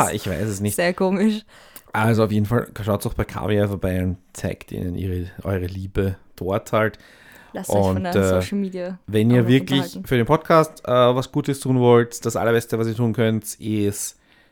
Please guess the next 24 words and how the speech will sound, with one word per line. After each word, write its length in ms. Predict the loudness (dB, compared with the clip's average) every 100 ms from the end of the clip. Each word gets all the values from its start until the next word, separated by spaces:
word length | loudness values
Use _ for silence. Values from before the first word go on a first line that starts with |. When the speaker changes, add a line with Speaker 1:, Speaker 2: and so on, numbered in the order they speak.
| _ _
Speaker 2:
empfehlt 520 | -6 -4 -2 -2 -4
ihn 120 | -4 -2
weiter. 360 | -2 2 2
Empfehlt 340 | 2 0 -2 -2
Speaker 1:
Also 120 | 0
unseren 340 | 0 0 -6 -8
Podcast. 420 | -12 -16 -12 -4
Speaker 2:
Ja, 200 | -2 -2 -2
unseren 260 | -2 0 -2
Podcast. 300 | -4 -8 -6
Kaviar, 380 | -2 0 0 0
ein 140 | -2
eigener 160 | -2 0
Speaker 1:
Kaviar, 160 | 2 4
Speaker 2:
Podcast 340 | 2 2 -2
Speaker 1:
ein 40 | -2
Speaker 2:
zu 80 | -4
Speaker 1:
Podcast. 240 | -2 0
Speaker 2:
Kaviar 180 | 2 2
wäre 300 | 2 2 0 -8 -6
Speaker 1:
<laughs> 200 | -2 0 2
Speaker 2:
interessant. 640 | 2 2 0 -2 -6 -12 _ -18 -16 -16 -14 -16 -12 -14 _ _ _ -20 -20 -18 -14
Speaker 1:
Das 120 |
wäre 60 | -2